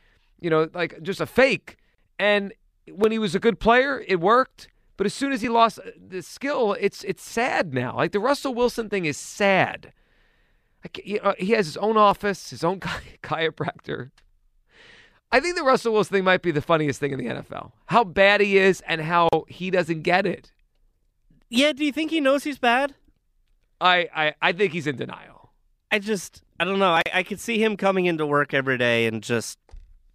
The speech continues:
Speaker 2: keep churning out the way he <laughs> thought he was when he was an M V P candidate. Like, like, not even acknowledging that the defensive line and the other people on the team are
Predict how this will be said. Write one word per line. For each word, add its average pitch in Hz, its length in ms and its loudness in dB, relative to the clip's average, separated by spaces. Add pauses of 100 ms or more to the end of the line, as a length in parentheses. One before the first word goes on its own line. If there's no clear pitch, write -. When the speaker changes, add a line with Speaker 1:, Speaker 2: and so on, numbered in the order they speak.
(220)
Speaker 2:
keep 185 240 0
churning 151 380 0
out 127 200 0 (160)
the 135 60 -10
way 139 160 0
he 135 160 -2
<laughs> 127 80 -8
thought 139 160 2
he 123 80 -2
was 127 220 -4
when 104 100 -8
he 131 60 -6
was 120 100 -6
an 127 80 -8
M 127 120 -4
V 123 100 -6
P 123 160 -6
candidate. 107 480 -8 (480)
Like, 165 140 4
like, 170 180 0
not 175 200 0
even 165 380 0
acknowledging 147 680 -2
that 131 240 0 (380)
the 156 80 0
defensive 143 480 0
line 131 320 -2
and 127 180 -4
the 131 100 0
other 127 180 0
people 131 320 -2
on 117 100 0
the 117 60 -4
team 120 340 -2
are 110 180 0